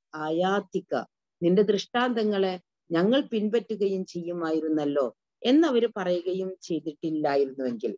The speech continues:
അതോടൊപ്പം തന്നെ, "വനകൂന മിനൽ മുഅ്മിനീൻ, ഞങ്ങൾ സത്യവിശ്വാസികളുടെ കൂട്ടത്തിൽ ആയിത്തീരുകയും ചെയ്യുമായിരുന്നല്ലോ" എന്നവര് പറയുകയും ചെയ്തിട്ടില്ലായിരുന്നെങ്കിൽ, നിന്നെ ഞാൻ അയക്കൂലായിരുന്നു എന്ന്. അപ്പൊ ന-, മൂന്നാല് കാര്യങ്ങളാണ്.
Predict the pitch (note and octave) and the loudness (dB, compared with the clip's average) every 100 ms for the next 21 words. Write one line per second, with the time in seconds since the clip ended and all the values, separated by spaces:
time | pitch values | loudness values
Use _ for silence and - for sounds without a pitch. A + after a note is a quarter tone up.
0 | - F3+ C#4 E4+ B3+ - D#3 D3+ D3 C#3+ | -2 2 4 2 -2 -6 -8 -6 -8 -8
1 | D3 C#3+ - - D3 C#3 C3 B2+ A#2 _ | -8 -8 -8 -8 -6 -4 -4 -6 -8 _
2 | - B2+ B2 G#2+ _ _ _ - D#3+ E3+ | -6 -2 0 -2 _ _ _ -2 4 6
3 | F3+ - D#3+ - G3+ F#3 - E3+ - E3+ | 4 2 -2 2 0 0 -2 -4 -4 -6
4 | D#3 D#3 - E3+ - F3+ - E3+ - _ | -4 -8 -6 -8 -2 -2 2 2 2 _
5 | _ - D#3 G#3 A3+ A3 F#3+ E3 D#3+ D#3 | _ -2 4 4 4 -2 -2 0 -2 -4
6 | - C#3+ D3+ D3+ C#3+ C#3+ C#3 C#3 C3 C3 | -8 -8 -4 -2 0 0 0 -2 0 -2
7 | - D3 D#3+ G#3 A#3+ F#3+ E3 - D3 C#3+ | -2 -4 0 2 2 2 -2 -4 -6 -4
8 | D3 D3+ E3+ D#3 D3 D#3+ F3 F#3+ G3 G#3+ | -2 -2 -2 -6 -6 -4 0 2 4 2
9 | B3 C4 C4 D#4 C#4+ D4 D4+ D4+ C#4+ - | 2 -2 -2 -4 -2 -2 -2 -2 -6 -4
10 | C4 C4 A#3+ B3 A3+ - _ _ _ _ | -2 0 0 -2 -6 -8 _ _ _ _
11 | _ _ _ _ _ _ _ _ _ _ | _ _ _ _ _ _ _ _ _ _
12 | _ G3 A#3 A#3+ B3+ C4+ C#4+ D#4 - C4 | _ -2 0 2 2 2 0 0 -2 -2
13 | A#3+ B3+ C4 B3 F3 | 0 -2 -2 -4 -6